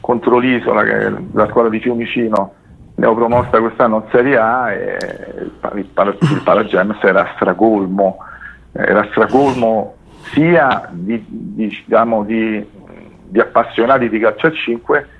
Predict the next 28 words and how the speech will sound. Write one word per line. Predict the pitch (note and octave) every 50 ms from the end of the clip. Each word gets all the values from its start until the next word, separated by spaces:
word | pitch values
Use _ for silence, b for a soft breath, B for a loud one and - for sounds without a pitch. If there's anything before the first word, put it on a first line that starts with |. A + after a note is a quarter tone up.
| b b b b -
ma | - - D3+ C3 B2+ -
soprattutto | - A2+ A#2+ C#3 D#3 D3+ - B2 A#2+ A#2 - - - D3+ D3+ D3 C3+ B B B B B B B B _ _ - _ _ - - - -
di, | A2 A#2+ B2
di | A#2 A#2
bambini | G2 F#2+ A#2 B2 B2 A#2+ B2+ D3 D3 C#3 B2+
del, | A2+ A2+ A2 A2 G#2+ A2 A2 A2+ A2 G#2 G#2 G2 G2 F#2+ - - F2+
del | F#2 G#2 A2
nostro | A#2 C3 B2+ - C3+ B2
settore | A#2 B2 - - C3 B2 B2 B2 A#2 A2 A2 G#2
giovanile, | G2 A2+ A#2 A#2 A#2+ B2 C3+ C3 A#2+ A2
della | G#2+ G#2 G#2+ G#2+
nostra | A#2 A#2+ A#2 - A2+
attività | G#2+ - A#2 A2 A2 A2 A#2+ A2+
di | A2+ A2+ G#2+
base | - - C#3+ C#3 - A#2+ - G#2+ G#2 - - _ _ _ _ _ -
e | - -
soprattutto | - G#2 - - - - - C3 A2 B2
di, | A2+ A#2+ B2 C3+ C#3+ C3+ - C3 B2+ -
di | - A2 A#2+
tutto | B2+ D#3 D#3 - B2+
il | B2
nostro | B2+ B2+ B2 - E3 E3+
gruppo, | C#3 C#3 C3 B2 A#2 - - C#3+ D3+ D3+ D3 B B B B B B
ma | - - A2+
anche | A2+ A#2 - - B2+
delle | B2 A#2 A2+ A2+
società | G#2+ A2+ G#2+ A#2+ A#2 A2 A2
affiliate. | - - A2 A2 B2 C#3+ B2 A2+ A2 G2+ -